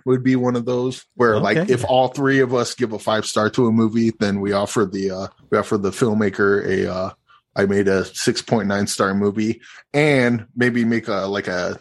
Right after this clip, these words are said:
Speaker 1: uh, exclusive limited edition thing. So any of the money that goes towards that,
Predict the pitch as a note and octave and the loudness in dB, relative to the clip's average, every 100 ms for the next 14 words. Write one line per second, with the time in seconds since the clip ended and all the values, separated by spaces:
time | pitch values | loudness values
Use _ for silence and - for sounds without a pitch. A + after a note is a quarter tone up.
0 | - E2+ D#2+ - _ _ _ _ _ _ | -10 -8 -8 -12 _ _ _ _ _ _
1 | - A2+ - D#3 C#3 - C#3 A#2 C3 B2+ | -6 -4 -2 2 2 4 2 2 0 2
2 | A#2 G2 F#2 F#2+ B2 - G2+ G#2 F#2+ G2 | 0 -2 -4 0 0 0 -6 -4 -4 -4
3 | - G2 A2 A#2+ A#2+ A2+ G2+ G2+ A2 A2 | -2 -2 0 2 2 2 2 0 0 0
4 | G#2 F#2 G2 G#2 - - A#2 G#2+ A2+ A2 | -2 -2 0 0 -2 -2 -2 -2 -2 -2
5 | A2+ | -4